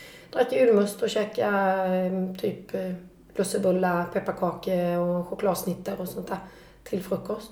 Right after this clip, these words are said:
Det var ingen som kollade för morsan. De, fast han var, han, han var kanske ute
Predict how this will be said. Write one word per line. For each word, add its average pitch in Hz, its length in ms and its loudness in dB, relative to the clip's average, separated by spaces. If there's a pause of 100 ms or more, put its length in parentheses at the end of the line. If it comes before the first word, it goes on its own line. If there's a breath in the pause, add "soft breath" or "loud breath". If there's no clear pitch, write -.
(160)
Det 208 80 2
var 214 60 6
ingen 233 200 8
som - 120 0
kollade 208 300 4
för 208 100 -2
morsan. 208 400 -2
De, 220 300 0 (420 loud breath)
fast 233 220 2 (140)
han 254 60 -4
var, 262 220 4
han, 285 160 6
han 269 320 4
var 262 100 4
kanske 262 220 6
ute - 240 2